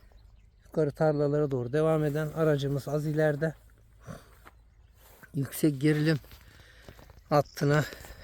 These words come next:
üç dört parsel. Yerimiz bu şekilde. Bakalım burası kime nasip olacak. Hemen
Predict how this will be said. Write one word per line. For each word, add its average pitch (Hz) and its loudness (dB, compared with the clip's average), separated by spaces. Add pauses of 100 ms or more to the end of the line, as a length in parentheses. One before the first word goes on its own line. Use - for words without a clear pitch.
(460)
üç - -6
dört 160 2
parsel. 147 0 (2500)
Yerimiz 147 -4
bu 156 -4
şekilde. 139 -2 (1300)
Bakalım 143 0
burası 147 -2
kime 151 -4
nasip 135 -4
olacak. 123 -4 (4000)
Hemen 185 2